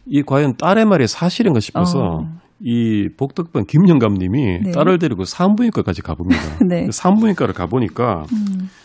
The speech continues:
Speaker 1: 신부가 신랑과 가까이 한 흔적이 전혀 없다라고 나옵니다.
Speaker 2: 관계가 이루어지지 않았음을 증명이 됐다는
Speaker 1: 그렇습니다.
Speaker 2: 얘기예요. 참 이거 사건 말하기가 좀 힘드네요. 이 단어 선택이. 예, 예.
Speaker 1: 네, 이십삼 일이나 동침했는데 그렇다는
Speaker 2: 오.
Speaker 1: 거죠.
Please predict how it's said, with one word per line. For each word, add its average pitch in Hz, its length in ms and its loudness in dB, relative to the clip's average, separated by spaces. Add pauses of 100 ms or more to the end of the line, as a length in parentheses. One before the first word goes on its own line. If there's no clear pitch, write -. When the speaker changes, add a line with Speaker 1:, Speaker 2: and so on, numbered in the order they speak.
(100)
Speaker 1:
신부가 143 840 -2 (440)
신랑과 170 540 2
가까이 123 380 0
한 127 140 4
흔적이 139 280 2
전혀 117 200 -2
없다라고 104 520 -4
나옵니다. 73 340 -16 (280)
Speaker 2:
관계가 196 360 2
이루어지지 165 340 0
않았음을 165 600 0
증명이 165 640 2
됐다는 156 280 -4
Speaker 1:
그렇습니다. 156 600 0
Speaker 2:
얘기예요. 156 240 -2 (300)
참 202 260 2
이거 175 180 2
사건 240 320 0
말하기가 180 440 2
좀 160 100 -6
힘드네요. 311 640 2
이 170 60 4
단어 175 260 2
선택이. 160 480 0
예, 185 60 6 (120)
예. 143 120 -2
Speaker 1:
네, 92 320 -4
이십삼 170 480 0
일이나 139 200 2
동침했는데 101 600 0
그렇다는 143 420 2
Speaker 2:
오. 220 100 6
Speaker 1:
거죠. 220 640 0